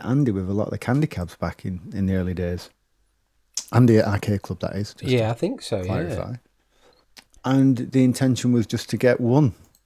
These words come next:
Speaker 1: and put it somewhere dry and play it when it was dry. And then one turned into five. <laughs> And,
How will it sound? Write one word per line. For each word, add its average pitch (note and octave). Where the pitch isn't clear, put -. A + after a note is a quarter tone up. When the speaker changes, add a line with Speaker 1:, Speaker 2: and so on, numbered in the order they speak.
Speaker 1:
and G2+
put G#2
it G#2
somewhere G#2
dry G2+
and A2
play G#2+
it -
when A2
it G#2
was A2
dry. G#2
And A#2
then B2+
one B2
turned A#2+
into A2
five. G#2+
<laughs> C3+
And, B2